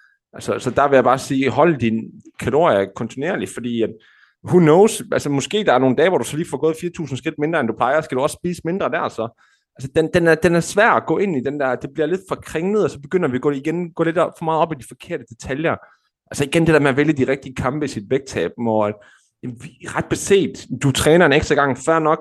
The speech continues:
men hvad betyder det for resten af ugen? Altså, vi ved jo ikke, om det en til en er det samme, du lavede som, som sidste uge, altså, eller om der måske er lidt færre skridt,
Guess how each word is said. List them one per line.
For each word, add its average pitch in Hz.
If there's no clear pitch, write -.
men 123
hvad 139
betyder 131
det 135
for 131
resten 131
af 107
ugen? 117
Altså, 107
vi 127
ved 156
jo 135
ikke, 151
om 123
det 131
en 151
til 139
en 143
er 113
det 110
samme, 135
du 135
lavede 127
som, 120
som 123
sidste -
uge, 120
altså, 113
eller 117
om 120
der 120
måske 123
er 147
lidt 147
færre 143
skridt, 151